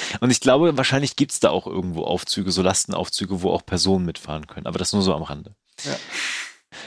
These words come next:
Speaker 1: Aber ich, ich finde tatsächlich das Design, also wa-, was mich immer stört, ist das Umland von der Stadt. Weil das sieht so richtig fucking trostlos aus.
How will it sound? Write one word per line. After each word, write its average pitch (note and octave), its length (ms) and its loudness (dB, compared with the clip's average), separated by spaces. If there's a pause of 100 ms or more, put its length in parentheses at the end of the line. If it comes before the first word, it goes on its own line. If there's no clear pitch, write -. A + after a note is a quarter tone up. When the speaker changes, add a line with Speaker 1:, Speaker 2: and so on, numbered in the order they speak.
(140)
Speaker 1:
Aber A2+ 240 6
ich, - 240 2
ich A#2+ 160 4
finde E3+ 320 4
tatsächlich C#3 480 0
das - 300 4
Design, A2 680 2 (120)
also C3 260 4
wa-, - 140 2
was D3+ 200 2
mich D#3+ 120 2
immer E3 180 4
stört, D#3 580 2
ist - 340 0
das - 160 4
Umland G#2+ 680 2
von - 240 -4
der F2 100 0
Stadt. - 580 -2 (1400)
Weil A#2 120 6
das A2+ 140 2
sieht C#3 100 0
so B2 140 4
richtig - 520 0
fucking F#2 360 0
trostlos - 640 0
aus. - 520 -2